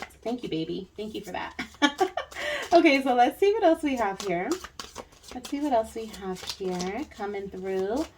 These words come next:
for Mama. What else does Mama need to know at this time?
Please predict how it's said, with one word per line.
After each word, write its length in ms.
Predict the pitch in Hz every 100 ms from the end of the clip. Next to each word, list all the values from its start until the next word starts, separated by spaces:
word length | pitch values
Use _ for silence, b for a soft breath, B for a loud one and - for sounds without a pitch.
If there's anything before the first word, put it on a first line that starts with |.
| B B B
for 200 | - 240 226
Mama. 540 | 214 196 196 208 262
What 140 | 302
else 220 | 220 220 226
does 180 | 220
Mama 400 | 208 202 202 208
need 240 | 208 208 202
to 100 | 208
know 220 | 196 190
at 100 | 190
this 200 | 185 185 -
time? 760 | - 185 185 185 202 254 370